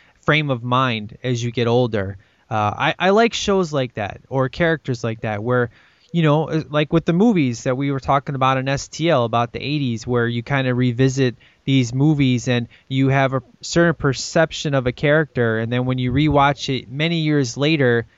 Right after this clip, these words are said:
you get a new, w-, like the Rocky series for me, you know, was never one of my favorites. Now it's one of my all-time favorite series because of how much character development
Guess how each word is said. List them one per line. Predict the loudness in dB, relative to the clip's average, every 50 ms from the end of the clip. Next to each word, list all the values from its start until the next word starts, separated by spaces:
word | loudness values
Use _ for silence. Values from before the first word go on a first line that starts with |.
| _ _ -4
you | -2 0 2
get | 2 2 4
a | 4 4 4 4 2
new, | 0 -2 0 2 2 4 4 4 4 2 2 0 -2 _ _ _ _ _ _ _ _ -14
w-, | -12 -12 -12 _ -2
like | 0 2 2 2 2
the | 2
Rocky | 2 4 2 2 0 -6 -12
series | -10 -8 -6 -4 -4 -4 -4 -6
for | -10 -12 -12
me, | -12 -12 -14 -18 -20 _ _ _
you | -8 -4 -2
know, | 0 0 0 0 -2 -4 _ _ _ _ -4
was | -4 -4 -2 0
never | 2 2 4 4
one | 4 4 2 2
of | 2
my | 2 0 -2
favorites. | -2 -2 -2 -2 0 0 -2 -4 -6 -6 -6 -4
Now | -2 0 2 2 2 0
it's | -2 -2 -4
one | -2 -2 0
of | 0 0
my | 0 0
all-time | 0 -2 -2 -4 -4 -6 -4 -4
favorite | -2 -2 0 0 0 -2 -2
series | -2 0 2 2 2 0 -2 -4
because | -6 -8 -6 -2 0 0 0 0 0 -2
of | -2 -2 -4 -10 _ -20 -20 _ _ _ _ _
how | -14 -6 0 2 2 4 4
much | 4 2 0 0 -2 -8 -10 -10 -12 -14 -6
character | 0 2 2 2 2 0 -2 -2 -2
development | -2 0 2 2 2 2 0 -2 -4 -2 -2 -2 -2 -4 -8 -12 -14 -14